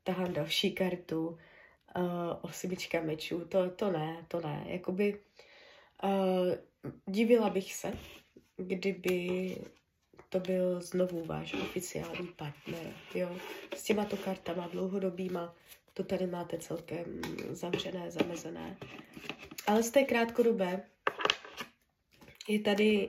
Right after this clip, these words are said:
jakoby, eh, celkem taková uvolněná energie, takže to není vůbec špatné. A, eh, celkově, když se zase na něho nacítím, tak, eh, já jsem tam dřív vnímala averzi.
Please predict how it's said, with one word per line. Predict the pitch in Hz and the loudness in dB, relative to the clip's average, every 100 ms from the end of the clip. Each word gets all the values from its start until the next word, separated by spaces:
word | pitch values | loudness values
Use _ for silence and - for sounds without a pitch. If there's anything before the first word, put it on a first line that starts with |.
| 196 | 4
jakoby, | 185 202 196 190 185 185 190 - _ _ _ - _ _ - | 4 4 2 2 2 0 -2 -8 _ _ _ -20 _ _ 0
eh, | 190 185 | 2 2
celkem | 185 - 208 208 | 0 -2 -2 0
taková | 208 - 208 - | -2 0 0 2
uvolněná | 196 202 202 196 190 | 4 4 4 4 4
energie, | 202 240 185 170 165 | 4 2 2 0 -2
takže | 170 170 170 170 170 - - | -4 -6 -4 -4 -4 -10 -6
to | 175 180 | -2 -2
není | 180 180 180 | 0 0 0
vůbec | 185 185 196 | -2 -2 -2
špatné. | - 170 - 170 - - - - - - - - - _ _ _ _ _ - | -4 -8 -4 -4 -4 -8 -14 -20 -20 -20 -20 -20 -20 _ _ _ _ _ -2
A, | 180 180 180 180 180 185 185 190 - _ _ _ _ | 0 2 0 0 0 -2 -2 -6 -12 _ _ _ _
eh, | 180 175 - 147 - | -4 -2 -2 -4 -4
celkově, | - 220 220 247 190 208 277 | -2 0 4 4 6 4 2
když | 202 196 | -4 -6
se | - | -4
zase | 202 196 196 | -4 -4 -2
na | 190 | -2
něho | 190 208 | 0 0
nacítím, | 208 - 190 - 165 156 190 285 - _ _ - - _ _ - | 0 -4 -10 -8 -6 -4 -4 -6 -12 _ _ -20 -20 _ _ -2
tak, | 190 185 | -2 -2
eh, | - 185 180 170 - | -6 -4 -4 -4 -4
já | - 185 | -2 -2
jsem | - 185 | 0 -2
tam | 180 196 | 0 0
dřív | 196 220 220 208 | 0 0 0 0
vnímala | 190 185 190 190 196 202 _ _ _ - | -2 0 -2 -2 -4 -6 _ _ _ -6
averzi. | 190 185 190 180 160 160 | -2 4 4 4 0 -4